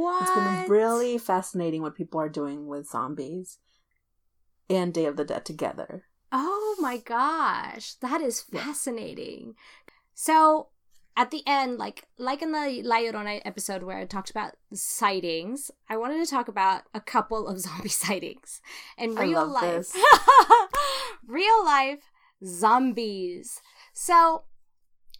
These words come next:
Speaker 2: actually, I think there was an, another article recently about this, this particular thing, which is the zombie ant, which is, I think,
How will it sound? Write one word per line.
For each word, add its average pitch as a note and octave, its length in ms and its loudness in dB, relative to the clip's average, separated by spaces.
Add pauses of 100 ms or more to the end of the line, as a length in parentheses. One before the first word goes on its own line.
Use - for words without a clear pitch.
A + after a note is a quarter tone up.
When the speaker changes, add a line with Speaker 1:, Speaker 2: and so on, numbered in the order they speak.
Speaker 2:
actually, F4 360 4
I C#4 100 0
think G4+ 220 -8
there B4 140 -2
was A#3+ 160 -4
an, A3+ 220 -10
another A3+ 440 -6
article G#3 460 -8
recently G#3 640 -10
about F#3+ 280 -10
this, - 320 -12
this A#3 260 -2
particular G3+ 640 -8
thing, F#3+ 480 -10
which G3+ 200 -10
is F#3+ 100 -14
the G3 120 -10
zombie F#3 480 -6
ant, F#3 540 -10 (1040)
which D4 300 -4
is, C#4 100 -2
I C4+ 100 -2
think, E4 420 -2